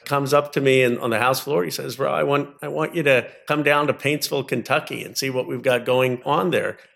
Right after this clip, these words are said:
You'll be very impressed. Uh, we understand we, that these big pipes, the internet, that we need to be making stuff to sell to others so that we get money coming into Paintsville instead of just people having,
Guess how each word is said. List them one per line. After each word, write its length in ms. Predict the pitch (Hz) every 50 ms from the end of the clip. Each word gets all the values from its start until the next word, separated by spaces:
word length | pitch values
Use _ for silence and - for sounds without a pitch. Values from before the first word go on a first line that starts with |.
| _ _
You'll 220 | - 139 139 135 123
be 100 | 127 123
very 280 | 110 123 131 135 135
impressed. 600 | 135 123 120 - 135 131 131 139 135 - - - _ - -
Uh, 80 | 120 117
we 140 | 127 147 151
understand 440 | 147 139 139 - - 147 139 131
we, 120 | 131 127 123
that 220 | - 139 120 113
these 140 | 127 120 110
big 260 | 110 139 139 135 131
pipes, 420 | - - 131 135 143 139 - - -
the 160 | 131 120 120
internet, 560 | 127 131 135 131 131 131 131 131 - - -
that 140 | 127 127 120
we 120 | 131 139
need 220 | 143 143 139 135 -
to 180 | 131 117 - _ _ -
be 100 | 131 123
making 420 | 117 123 127 143 135 143 127 120
stuff 560 | - - - - 147 139 135 127 - - - - _ _ _ -
to 80 | 127
sell 560 | 110 - - - 147 143 147 160 156 143 139
to 180 | 135 - 139 -
others 540 | 143 160 190 190 147 113 110 - - - -
so 140 | - 143 131
that 120 | 127 127
we 160 | 135 143 139
get 180 | 135 143 135 123
money 260 | 123 127 131 135 131
coming 420 | 131 - - 143 131 131 131 127
into 380 | 135 139 160 180 190 180 - -
Paintsville 680 | - - 117 117 117 117 - - 127 117 113 123 127 - _ _ _ -
instead 360 | - 113 - - 156 143 135
of 80 | 139 120
just 260 | 139 135 131 - -
people 300 | 143 135 135 - 131 120
having, 340 | 123 123 123 120 127 120